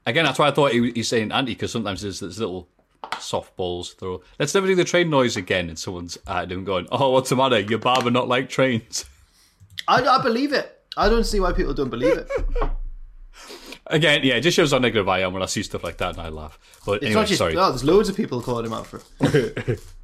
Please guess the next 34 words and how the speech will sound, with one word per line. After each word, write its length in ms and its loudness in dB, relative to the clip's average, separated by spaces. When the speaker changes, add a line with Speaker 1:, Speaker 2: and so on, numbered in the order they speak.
Speaker 1:
I 40 2
mean, 140 6
maybe 240 4
it 80 0
did 160 4
happen, 320 0
you're 100 0
right, 220 2
but 100 -8
the 80 -2
way 100 2
you 80 0
tweet 280 -4
it, 80 -4
you're 80 -10
like, 160 -6
uh. 240 -12
Speaker 2:
Mm. 500 -4
Speaker 1:
And 100 0
then, 20 4
Speaker 2:
Anyway, 200 4
great 180 2
Speaker 1:
and 180 2
then 100 2
the, 80 0
and 140 0
everyone 200 4
in 40 2
the 60 4
bar 320 4
stood 260 0
up 140 2
and 160 -2
cheered. 420 -4